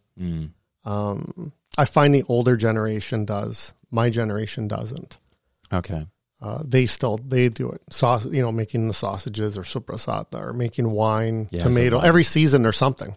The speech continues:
Speaker 1: Yeah.
Speaker 2: Tomato sauce. Then it's the grape season for wine. Then it's,
Speaker 1: Mm-hmm.
Speaker 2: uh, for the meat.
Speaker 1: Yeah.
Speaker 2: I never learned all that.
Speaker 1: Were you, because your parents didn't push it on you, or?
Speaker 2: They didn't push it on me, and I didn't, I didn't learn.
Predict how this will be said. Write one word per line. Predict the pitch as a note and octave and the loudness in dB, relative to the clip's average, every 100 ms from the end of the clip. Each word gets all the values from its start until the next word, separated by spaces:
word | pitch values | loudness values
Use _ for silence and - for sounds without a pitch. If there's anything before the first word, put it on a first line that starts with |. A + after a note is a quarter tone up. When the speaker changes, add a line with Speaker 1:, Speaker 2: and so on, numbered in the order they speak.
| - | -14
Speaker 1:
Yeah. | E2+ F2 | -10 -6
Speaker 2:
Tomato | - C3 A#2+ | 2 2 2
sauce. | G2 - - - - | 0 -6 -10 -14 -6
Then | B2 A#2 | -2 0
it's | A2 - | -2 -6
the | - A2 G#2+ G#2 | -2 2 2 2
grape | B2 C3 - | 2 2 0
season | - A2 A2 | -2 0 0
for | - A2 | 0 0
wine. | A2 F#2 - | 2 0 -4
Then | A2+ G#2+ | -4 -2
it's, | A2 G#2 - F2+ | -2 -4 -6 -6
Speaker 1:
Mm-hmm. | D#2 | -4
Speaker 2:
uh, | A2 A#2+ A2+ | -4 -2 -4
for | A2 A#2 | -4 -2
the | A#2+ | 2
meat. | B2+ - - - _ _ - | 0 -2 -10 -20 _ _ -10
Speaker 1:
Yeah. | E2+ D#2+ - _ _ _ _ _ _ | -8 -8 -12 _ _ _ _ _ _
Speaker 2:
I | B2+ | 4
never | B2+ B2+ | 6 6
learned | A2+ A2+ A2+ | 4 2 0
all | A2 - | -4 -4
that. | - - _ - - _ _ | -8 -12 _ -20 -20 _ _
Speaker 1:
Were | - F#2+ | -6 0
you, | F2 F2 - _ _ - A2 F#2 - | 2 2 -2 _ _ -12 -10 -10 -6
because | F#2+ - F2 - | -2 0 0 0
your | |
parents | F2 F2 E2+ - | 0 0 -2 -2
didn't | F#2+ F2 | -2 0
push | E2+ G#2+ - | 2 2 0
it | D#3 | -2
on | D#3+ | -2
you, | E3+ F3+ F#3 E3+ | 0 2 2 2
or? | F2+ E2 E2+ E2 _ _ - | 2 2 0 -4 _ _ 2
Speaker 2:
They | D3 | 6
didn't | E3+ D3+ | 8 8
push | D3 D3 | 6 6
it | C#3+ | 4
on | B2+ | 4
me, | B2 | 4
and | B2+ | 6
I | C3+ | 6
didn't, | C3 B2 | 6 4
I | B2 | 2
didn't | A#2+ B2 | 2 2
learn. | A#2 A#2+ | 2 0